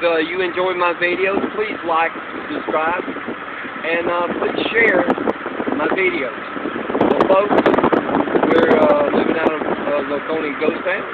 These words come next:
and, um, if, I, let me urge you to join my YouTube site, Jewish Redneck Prepper, and, uh, join my Facebook page, Dumpster Divers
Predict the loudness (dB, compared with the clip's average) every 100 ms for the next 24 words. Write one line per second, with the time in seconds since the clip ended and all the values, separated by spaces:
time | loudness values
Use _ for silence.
0 | -10 -10 -8 -8 -6 -2 0 2 2 2
1 | 2 0 -2 -6 -12 -12 -12 -12 -12 -12
2 | -12 -12 -12 -12 -12 -12 -12 -12 -12 -12
3 | -12 -10 -6 -4 -4 -6 -10 -6 -2 -2
4 | -4 -6 -4 -2 -2 -4 -8 -6 -6 -6
5 | -6 -4 -2 -2 -2 -4 -8 -8 -10 -8
6 | -4 -2 -2 0 0 2 2 2 2 2
7 | 2 0 0 -2 -4 0 0 0 -4 -2
8 | -2 0 0 0 0 0 0 2 0 2
9 | 4 4 4 4 4 4 6 4 4 4
10 | 4 2 0 -2 -4 -2 -2 0 -2 -2
11 | -2 -2 0 0 0 0 2 2 2 2
12 | 2 2 2 0 -4 -2 -2 0 0 0
13 | -2 -6 -2 0 0 -4